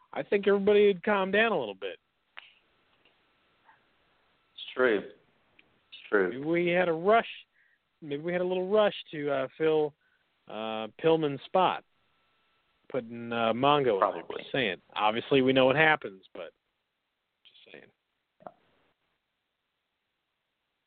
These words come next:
Speaker 2: Next match on the card, W C W Tag Title match. The Outsiders, along with Six, versus the Faces of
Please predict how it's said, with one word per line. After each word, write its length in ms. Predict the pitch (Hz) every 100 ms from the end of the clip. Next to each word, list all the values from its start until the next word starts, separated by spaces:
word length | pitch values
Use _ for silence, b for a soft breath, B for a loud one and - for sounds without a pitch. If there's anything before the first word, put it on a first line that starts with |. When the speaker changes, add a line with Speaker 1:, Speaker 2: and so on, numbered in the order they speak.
| _ _ _ _ _ _ -
Speaker 2:
Next 240 | 123 123
match 200 | 113 107
on 100 | 127
the 60 | 120
card, 440 | - 127 143 127 107 _ _ _ _ _
W 160 | - 123 -
C 120 | 117
W 300 | 120 110 117 -
Tag 220 | 104 127 -
Title 280 | 120 147 135
match. 260 | 92 95 - _ _ _ _ _ _ _ -
The 120 | 98
Outsiders, 680 | 92 117 - 127 113 127 139 _ _ _ _ _ _ _ _ _ _ _ _ -
along 400 | 98 104 107 104
with 140 | 85 - -
Six, 220 | 139 160 160 - _ _ _ _ _ _ _
versus 300 | - 113 107 104
the 60 | 104 -
Faces 340 | 123 127 -
of 80 | 135